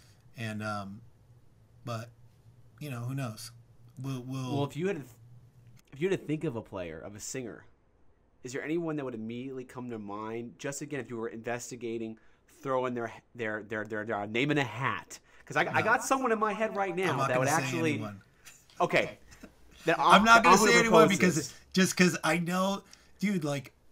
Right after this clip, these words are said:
Speaker 1: <laughs> like I did this interview last,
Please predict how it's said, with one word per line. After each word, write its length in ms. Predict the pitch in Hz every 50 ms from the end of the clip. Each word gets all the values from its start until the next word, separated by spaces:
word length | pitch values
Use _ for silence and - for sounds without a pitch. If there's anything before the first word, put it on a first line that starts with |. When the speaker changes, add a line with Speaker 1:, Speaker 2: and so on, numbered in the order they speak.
| _ _ _ _ _ _ - - 165
Speaker 1:
<laughs> 680 | 151 - - - - - - - - - - - -
like 140 | 156 165 175
I 80 | 196 202
did 160 | 180 208 202
this 140 | 202 180 -
interview 480 | 226 220 220 208 185 185 180 170 156 143 - - - - - -
last, 400 | 156 165 180 - - - -